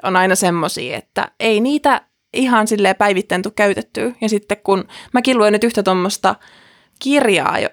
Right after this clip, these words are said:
Speaker 2: ruotsiksi, jossa puhutaan paljon kalastuksesta, ja mä oon vaan ihan pihalla suurimman osan ajasta,
Speaker 1: Mm.
Speaker 2: koska siinä on niin paljon semmoista kalastussanastoa ja kaloista kertovia juttuja, että mä oon vaan silleen, että jotain siellä nyt tapahtuu, mutta en mä tiedä kyllä yhtään mitä.
Speaker 1: P P, miksi sä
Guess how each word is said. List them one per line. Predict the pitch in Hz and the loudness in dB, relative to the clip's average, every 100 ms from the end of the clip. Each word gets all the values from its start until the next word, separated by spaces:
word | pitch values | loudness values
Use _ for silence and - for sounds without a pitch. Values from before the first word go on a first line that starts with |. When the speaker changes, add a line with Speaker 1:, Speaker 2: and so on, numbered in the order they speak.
| - | -4
Speaker 2:
ruotsiksi, | 214 185 190 226 - 302 285 - | 0 2 0 -4 -2 -4 -4 -6
jossa | 214 - | -4 -2
puhutaan | - 233 214 196 180 180 | 0 0 2 2 2 0
paljon | 214 208 196 196 | 0 0 0 -2
kalastuksesta, | 226 208 185 - 214 - 233 - | 0 0 0 -6 -10 -8 -8 -2
ja | 226 | 0
mä | 339 | 2
oon | 247 | 2
vaan | 302 311 | 2 2
ihan | 254 208 | 2 0
pihalla | 202 220 165 180 | -2 0 0 0
suurimman | 196 190 180 180 | -2 0 0 0
osan | 185 190 | -4 -2
ajasta, | 180 190 220 | 0 0 2
Speaker 1:
Mm. | |
Speaker 2:
koska | 220 233 | 2 2
siinä | 311 254 | 2 2
on | 233 | 4
niin | 370 | 2
paljon | 294 240 | 2 2
semmoista | 226 214 226 | 2 0 -2
kalastussanastoa | - 277 220 - - 208 185 190 - 175 170 | 0 0 0 -2 -6 -2 -2 -2 -2 0 2
ja | 202 | 0
kaloista | 220 247 247 185 - | 0 2 2 0 -4
kertovia | 202 196 185 175 104 | -6 -8 -6 -8 -4
juttuja, | 226 - - 190 | -4 -4 -2 0
että | 156 226 | 0 0
mä | |
oon | 208 196 | 0 0
vaan | 208 | -2
silleen, | 214 202 202 | -2 -2 -4
että | - 202 - - - - | -4 -8 -8 -20 -18 -4
jotain | 415 175 165 | 0 2 0
siellä | 202 262 262 | 2 2 2
nyt | 262 | 0
tapahtuu, | - - 220 - 185 | 0 0 -2 -2 -4
mutta | 160 196 - | -2 -4 0
en | 214 | 0
mä | 135 180 | 0 0
tiedä | 226 208 | 2 0
kyllä | - 190 | 0 0
yhtään | 196 - 180 | 0 0 0
mitä. | 220 233 220 - - - - - - | 2 0 -2 -6 -16 -14 -12 -12 -4
Speaker 1:
P | 320 311 | 0 2
P, | 311 302 | 2 2
miksi | 320 | 2
sä | - | 0